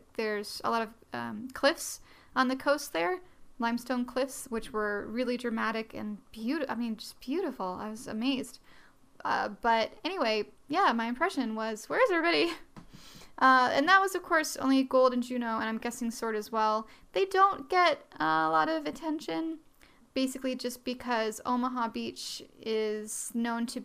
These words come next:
have been the area of most heavy combat and the hardest, um, landing zone. Uh, so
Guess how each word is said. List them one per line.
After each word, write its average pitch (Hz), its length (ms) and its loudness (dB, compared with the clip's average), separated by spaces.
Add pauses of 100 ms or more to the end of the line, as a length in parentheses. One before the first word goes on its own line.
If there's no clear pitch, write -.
(140)
have 220 280 -2 (220)
been 226 540 -2 (580)
the 247 160 0
area 247 300 4
of 226 260 0
most 226 280 -4
heavy 233 440 -2
combat 330 880 4
and 226 260 -4
the 226 60 -4
hardest, 226 800 -4 (100)
um, 220 540 -4 (420)
landing 285 580 2
zone. 302 420 2 (100)
Uh, 233 300 0
so 226 680 -2